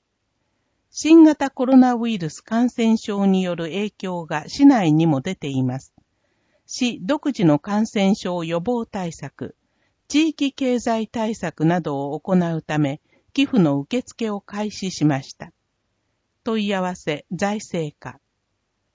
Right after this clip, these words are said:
振込先、横浜銀行逗子支店。口座番号、普通預金、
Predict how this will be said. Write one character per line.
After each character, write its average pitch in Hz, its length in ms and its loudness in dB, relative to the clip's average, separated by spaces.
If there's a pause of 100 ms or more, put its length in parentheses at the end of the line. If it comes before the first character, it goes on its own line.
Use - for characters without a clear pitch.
(280)
振 247 100 -4 (160)
込 220 260 4
先、 170 520 -8 (360)
横 214 280 -4
浜 262 300 4
銀 220 300 4
行 131 420 -8 (100)
逗 180 120 -4
子 226 200 -6
支 - 200 -14
店。 135 280 -4 (800)
口 294 240 -4
座 254 180 -2
番 208 320 0
号、 139 380 -6 (120)
普 - 140 -20
通 254 280 -2
預 220 320 -6
金、 135 320 0